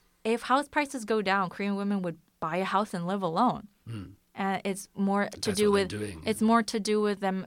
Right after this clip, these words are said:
Speaker 1: being allowed to have their careers after having kids and not, when both parents are working, maybe not only the mom has to be called to the primary <laughs> school
Speaker 2: Mm-hmm.
Speaker 1: when the kid's
Speaker 2: Mm-hmm.
Speaker 1: sick
Speaker 2: Mm-hmm.
Speaker 1: or in trouble, but
Speaker 2: Yeah.
Speaker 1: usually they call the mother, right?
Speaker 2: Right.
Speaker 1: We're just talking about these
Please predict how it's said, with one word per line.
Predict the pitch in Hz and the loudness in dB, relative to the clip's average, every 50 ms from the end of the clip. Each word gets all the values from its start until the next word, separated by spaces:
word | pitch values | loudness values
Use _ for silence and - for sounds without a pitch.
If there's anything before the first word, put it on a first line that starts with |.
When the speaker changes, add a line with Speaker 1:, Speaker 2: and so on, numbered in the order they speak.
| - - | -8 -4
Speaker 1:
being | 196 190 185 185 180 | -4 -2 -2 -2 -2
allowed | 180 175 175 175 175 - | 0 0 0 0 0 -2
to | 180 | -4
have | 180 175 175 170 | -4 -4 -4 -2
their | 175 170 165 | -4 -4 -4
careers | 165 - - 180 170 214 254 269 240 196 | -6 -10 -8 -6 -2 0 2 2 2 2
after | 190 160 151 - - 170 | 2 0 0 -2 -4 -6
having | 175 170 151 151 156 151 156 | -6 -6 -6 -6 -8 -8 -10
kids | - - 160 156 156 151 151 151 151 - - _ _ _ _ _ _ - | -8 -8 -6 -4 -2 -2 -4 -4 -6 -12 -20 _ _ _ _ _ _ -8
and | 175 170 165 160 165 165 - - | -4 -4 -2 -2 -4 -4 -6 -4
not, | 185 190 190 185 190 180 - - _ _ _ _ _ _ _ - - - - - | 2 4 6 6 6 4 0 -6 _ _ _ _ _ _ _ -20 -18 -16 -4 2
when | 214 214 214 208 202 | 2 4 4 4 2
both | 196 - 220 220 214 208 | 2 2 4 4 4 4
parents | - 220 202 202 202 202 | 2 2 2 2 0 -2
are | 185 170 | -2 -2
working, | 165 170 170 170 - 175 175 | 0 -2 -2 -2 -4 -4 -2
maybe | 170 165 160 175 170 | -2 -2 -2 -2 -4
not | 170 165 165 160 160 - - | -4 -2 -2 -2 -2 -2 -2
only | 180 175 170 175 170 | -2 0 0 0 -2
the | 160 165 | -2 -2
mom | 165 160 156 147 156 170 | 0 2 2 2 2 0
has | 180 165 165 - | -2 -4 -4 -6
to | 160 | -6
be | 151 156 151 | -8 -8 -8
called | - - 160 147 151 147 - | -6 -4 -4 -4 -4 -6 -6
to | - 165 | -6 -6
the | 151 147 - 156 - - _ _ _ - - _ _ _ _ | -6 -6 -6 -8 -10 -14 _ _ _ -20 -20 _ _ _ _
primary | - - 208 190 220 233 226 208 185 185 175 - | 4 6 8 8 8 8 6 4 4 2 0 0
<laughs> | - - | 0 0
school | - - - 196 220 233 269 - | 2 4 4 6 6 4 4 4
Speaker 2:
Mm-hmm. | - 127 123 110 135 143 | 2 2 4 4 6 6
Speaker 1:
when | 147 214 202 | 6 6 6
the | 202 | 4
kid's | 190 - - 208 139 131 123 | 4 4 4 4 4 2 2
Speaker 2:
Mm-hmm. | |
Speaker 1:
sick | - - 196 - | 2 0 2 2
Speaker 2:
Mm-hmm. | 165 202 | 4 4
Speaker 1:
or | 185 180 | 2 2
in | 175 185 | 2 0
trouble, | - - 302 294 254 165 147 | 4 4 4 4 4 2 0
but | 151 180 196 | 0 0 2
Speaker 2:
Yeah. | 214 262 311 | 4 4 4
Speaker 1:
usually | 311 302 269 254 254 247 | 4 4 2 2 2 2
they | 208 214 190 | 0 0 -2
call | - - 208 180 170 | 0 2 2 2 2
the | 160 156 | 0 -2
mother, | 156 175 185 165 139 117 143 | -2 0 0 0 -2 -6 -4
right? | 160 180 208 220 - | -2 -2 -2 -4 -4
Speaker 2:
Right. | 101 87 82 76 - - _ | -8 -8 -8 -10 -12 -12 _
Speaker 1:
We're | 226 240 | -6 -4
just | 214 226 220 - - _ _ _ _ | -4 -4 -4 -6 -10 _ _ _ _
talking | - 226 214 - 233 226 | -4 -2 -2 0 0 0
about | 220 208 190 | 0 0 -2
these | 208 202 190 196 | -4 -6 -8 -10